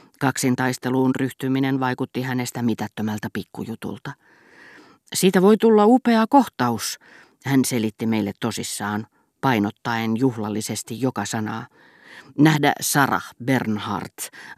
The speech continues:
Kotkan pojan osassa. Mitä se muka on? Pelkkää roskaa.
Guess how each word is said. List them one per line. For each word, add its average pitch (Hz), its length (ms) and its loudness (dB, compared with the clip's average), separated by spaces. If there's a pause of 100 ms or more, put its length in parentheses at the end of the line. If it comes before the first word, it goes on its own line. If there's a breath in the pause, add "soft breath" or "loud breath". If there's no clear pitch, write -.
Kotkan 117 540 0
pojan 113 440 -4
osassa. - 460 -6 (380 soft breath)
Mitä 165 300 6
se 160 160 0
muka 139 280 2
on? 127 260 0 (320 loud breath)
Pelkkää 139 420 4
roskaa. 113 520 -2